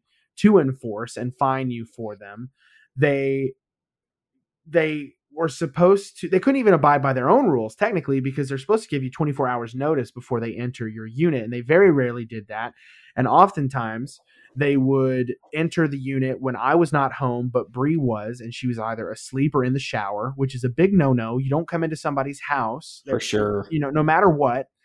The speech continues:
Speaker 1: So that was something that we had to continually talk with maintenance about. Um, the rent,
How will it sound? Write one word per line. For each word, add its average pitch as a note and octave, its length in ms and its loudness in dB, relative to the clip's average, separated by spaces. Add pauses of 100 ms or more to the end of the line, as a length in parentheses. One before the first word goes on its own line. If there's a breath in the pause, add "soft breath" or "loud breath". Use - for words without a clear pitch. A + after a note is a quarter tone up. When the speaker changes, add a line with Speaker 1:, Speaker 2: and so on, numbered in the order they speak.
(320)
Speaker 1:
So C#3+ 340 2
that D#3 220 2
was F#3 160 -2
something C3 320 -2
that A#2 140 -4
we B2 100 -2
had B2+ 140 -6
to A#2+ 60 -10
continually B2+ 640 -6
talk A2+ 300 -6
with A2+ 120 -12
maintenance G2+ 380 -16
about. G2 340 -16 (840)
Um, A2+ 680 -6 (400)
the C#3 160 -2
rent, E3 480 0